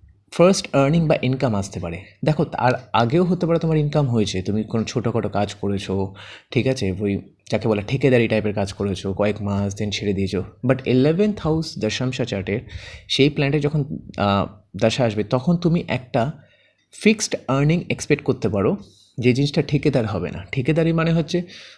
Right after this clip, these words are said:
কয়েক মাস কাজ করলাম, ছেড়ে দিলাম, নতুন কোনো আরেকটা জায়গায় ঢুকলাম, দু তিন মাস করে, ওই যাকে বলেছে ফটকা, মানে পকেট মানির জন্য। ইলেভেন্থ হাউস দশাংশ চার্ট, ওটা পকেট মানির কাজকে রিপ্রেজেন্ট করে না। তখন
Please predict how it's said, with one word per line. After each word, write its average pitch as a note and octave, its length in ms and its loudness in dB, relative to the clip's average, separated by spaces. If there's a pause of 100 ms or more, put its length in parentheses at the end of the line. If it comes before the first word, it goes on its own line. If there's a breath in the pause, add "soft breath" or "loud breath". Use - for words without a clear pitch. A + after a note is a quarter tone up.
(120)
কয়েক C3 220 4
মাস C3+ 160 0
কাজ B2 200 -2
করলাম, A#2+ 240 0
ছেড়ে A#2 220 0
দিলাম, G#2+ 300 0
নতুন B2 300 0
কোনো A#2+ 180 0
আরেকটা A2+ 280 0
জায়গায় G#2 260 2
ঢুকলাম, G#2 500 -2
দু A2+ 120 0
তিন A#2 160 0
মাস A2+ 160 -2
করে, G#2 440 -2
ওই D3 120 -2
যাকে E3 200 2
বলেছে D#3 200 0
ফটকা, - 560 -4
মানে G#2 360 -2
পকেট C#3+ 280 2
মানির G#2 160 0
জন্য। - 240 -8 (440 loud breath)
ইলেভেন্থ F#3 400 4
হাউস G3+ 160 0
দশাংশ E3+ 360 -2
চার্ট, C3 260 -2
ওটা D3 180 -2
পকেট D3 320 -2
মানির D#3 200 0
কাজকে B2+ 340 -2 (140)
রিপ্রেজেন্ট G2+ 440 -2
করে F2+ 160 -6
না। C#3 200 -6 (280 loud breath)
তখন G3 400 2